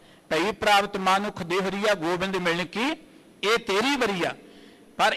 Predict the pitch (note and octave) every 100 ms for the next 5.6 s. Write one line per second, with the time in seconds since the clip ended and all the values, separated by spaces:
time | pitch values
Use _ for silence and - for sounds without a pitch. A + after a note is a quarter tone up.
0 | - G#3+ A3 B3 - F3+ F3+ G3+ E3 C3+
1 | E3 F3 A3 G3+ F3+ - D#3 D#3 F3+ G3
2 | D3+ D#3 D#3+ G#3 F#3+ - G3+ G3+ F3 F3
3 | E3+ E3 F3+ G3+ F3+ - G3+ - - D3
4 | D#3+ E3+ D#3 F#3 G#3 - E3 E3+ A#3+ -
5 | F3+ - D#3+ A#3 F3+ A#2